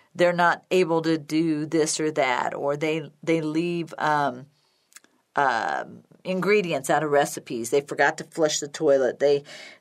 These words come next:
they're doing all these really weird things. They're changing lanes in traffic without looking. They're getting lost. They go, come out from the, from the Target that they went into to shop and they can't find their car and all this kind of stuff. But then the person with the diagnosis talks to the doctor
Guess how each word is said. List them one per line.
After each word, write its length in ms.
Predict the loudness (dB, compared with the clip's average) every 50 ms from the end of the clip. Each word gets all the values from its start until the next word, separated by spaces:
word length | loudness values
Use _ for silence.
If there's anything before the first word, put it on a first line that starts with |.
| _
they're 260 | 0 2 4 4 4 2
doing 380 | 2 0 0 2 2 0 0
all 140 | 0 2 2
these 180 | 2 0 0 0
really 240 | 2 2 2 2
weird 220 | 2 0 -2 -2 -4
things. 180 | -6 -6 -6
They're 100 | -6 -4
changing 540 | -4 -2 -2 -2 -2 -2 -4 -4 -4 -6 -6
lanes 260 | -6 -6 -6 -4 -6
in 120 | -6 -6 -6
traffic 500 | -2 0 0 0 0 0 -4 -4 -2 -2
without 520 | -2 0 0 2 2 2 2 0 -2 -6
looking. 600 | -8 -6 -4 -4 -4 -6 -8 -10 -10 -12 -12 -8
They're 220 | -6 -4 -4 -4 -4
getting 280 | -2 -2 -2 -2 -2
lost. 680 | -6 -6 -2 2 2 4 4 4 2 2 0 -4 -4 -2
They 140 | -2 0 0
go, 180 | -2 -4 -6
come 200 | -6 -6 -4 -2
out 220 | 0 0 0 -2 -6
from 160 | -10 -8 -8
the, 140 | -10 -10 -12 -14 -18 -18 -20 -20 _
from 240 | 0 0 0 0 0
the 200 | 0 2 2 2 0
Target 460 | 0 2 2 4 4 2 0 -2 -2
that 160 | -4 -4 0
they 100 | 0 0
went 220 | 0 0 -4 -6 -8
into 260 | -8 -6 -4 -4 -4
to 100 | -2 -2
shop 380 | -2 0 2 2 2 0 0 -4
and 100 | -6 -6
they 60 | -6
can't 320 | -6 -6 -6 -6 -6 -4
find 180 | -4 -4 -4 -4
their 80 | -4
car 320 | -6 -4 -2 0 2 2 2
and 80 | 2
all 120 | 0 0 -2
this 160 | -2 -4 -6
kind 180 | -6 -6 -6 -6
of 60 | -6
stuff. 240 | -6 -4 -4 -4 -6 -12 -16 -18 -18 -20 -20 _ _ _
But 180 | -2 -2 0 0
then 160 | -2 0 0
the 80 | -2 -2
person 480 | 0 2 2 2 2 -2 -4 -4 -2
with 140 | -2 -2 -2
the 80 | -2 0
diagnosis 600 | 2 2 2 2 0 -2 -2 -2 -2 -2 -4 -2
talks 320 | 0 0 0 0 -2 -4
to 120 | -4 -2
the 120 | -2 -2 0
doctor 560 | 2 2 2 2 0 -2 -4 -4 -4 -4